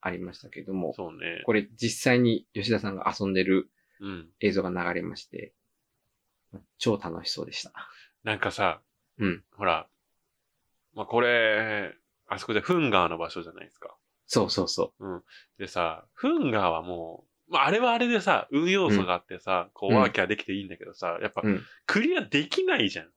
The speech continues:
Speaker 2: なかなか。
Speaker 1: そうね。
Speaker 2: うん。いや、こう、実力でクリアできるもの
Speaker 1: うん。
Speaker 2: って嬉しいね。これなんか、
Speaker 1: そうね。
Speaker 2: 余計ゲーだし、面白そうだね。
Speaker 1: そうそうそ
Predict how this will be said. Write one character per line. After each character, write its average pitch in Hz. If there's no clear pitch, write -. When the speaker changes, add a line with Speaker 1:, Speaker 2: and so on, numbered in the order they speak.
Speaker 2:
な 98
か 92
な -
か。 87
Speaker 1:
そ 87
う 85
ね。 135
Speaker 2:
う 98
ん。 85
い -
や、 -
こ 151
う、 135
実 160
力 330
で 269
ク -
リ 247
ア 175
で 110
き 120
る 101
も 90
の 90
Speaker 1:
う 107
ん。 95
Speaker 2:
っ -
て -
嬉 95
し 90
い -
ね。 -
こ 104
れ 98
な 113
ん -
か、 95
Speaker 1:
そ 92
う 85
ね。 104
Speaker 2:
余 131
計 160
ゲ 156
ー -
だ 151
し、 92
面 107
白 113
そ 107
う 98
だ 92
ね。 -
Speaker 1:
そ -
う -
そ -
う -
そ -